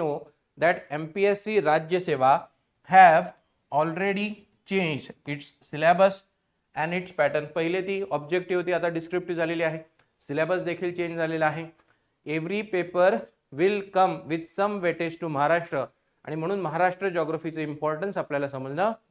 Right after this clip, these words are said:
गरजेचं आहे. बिलकुल एव्हिडन्सने किंवा आपण बघणार आहोत की कोणत्या पद्धतीने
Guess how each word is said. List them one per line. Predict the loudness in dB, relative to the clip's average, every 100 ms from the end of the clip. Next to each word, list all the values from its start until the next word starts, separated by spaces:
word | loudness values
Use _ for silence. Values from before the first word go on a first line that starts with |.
| -2
गरजेचं | -2 -2 -2 -4
आहे. | -4 -16 _ _ _ _ -6
बिलकुल | -4 0 0
एव्हिडन्सने | 2 2 0 0 -4 -6 -6 -6 -12 _ _ -4
किंवा | 0 2
आपण | 2 0 0 0
बघणार | 2 6
आहोत | 6 4 0 -4 -20 -10
की | -10 -10 -8
कोणत्या | -4 -4 0 4 6 4 -4 _ -4
पद्धतीने | -4 -2 -2 -2 -4 -4